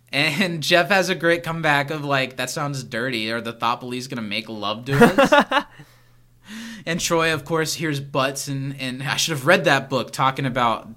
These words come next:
Speaker 1: nineteen eighty-four, I think.
Speaker 2: Mm-hmm.
Speaker 1: Have you read nineteen eighty-four?
Speaker 2: No.
Speaker 1: Me either.
Speaker 2: I've heard excerpts, I guess, but I, I couldn't tell you one.
Speaker 1: The reality show that I love, Big Brother, gets its name from nineteen eighty-four.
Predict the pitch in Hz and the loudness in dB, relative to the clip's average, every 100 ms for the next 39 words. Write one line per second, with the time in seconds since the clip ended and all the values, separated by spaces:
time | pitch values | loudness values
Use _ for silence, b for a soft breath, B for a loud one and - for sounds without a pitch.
0 | - - 123 123 131 123 117 110 117 120 | -20 -10 -4 -4 -2 -2 -2 -2 -4 -2
1 | 107 95 98 143 147 98 160 185 226 185 | -2 -2 -4 -4 -8 -6 0 2 4 4
2 | 185 220 220 226 226 233 226 254 262 262 | 4 2 2 0 0 -2 -2 -2 -2 -6
3 | 98 117 127 127 127 123 _ _ _ - | -4 0 2 2 0 -4 _ _ _ -6
4 | 113 104 92 101 160 185 160 - 117 - | -2 -2 0 0 0 -2 -4 -4 -6 -6
5 | 123 107 - 87 90 87 107 - 101 101 | -6 -6 -8 -10 -10 -12 -12 -10 -6 -4
6 | 90 82 110 113 - 139 120 104 117 135 | -4 -2 -2 -4 -6 -8 -8 -6 -4 -2
7 | 127 101 101 110 - - - - _ - | -2 -4 -6 -8 -14 -20 -20 -20 _ 2
8 | 139 123 123 135 156 151 170 160 151 135 | 4 4 6 6 6 2 0 0 2 2
9 | 139 139 147 135 131 170 147 143 139 - | 0 0 -4 -2 -2 0 -2 -2 -4 -4
10 | 120 131 180 190 127 117 117 113 104 101 | -2 -2 -2 -4 -4 -4 -4 -4 -4 -6
11 | 107 98 127 | -6 -6 -6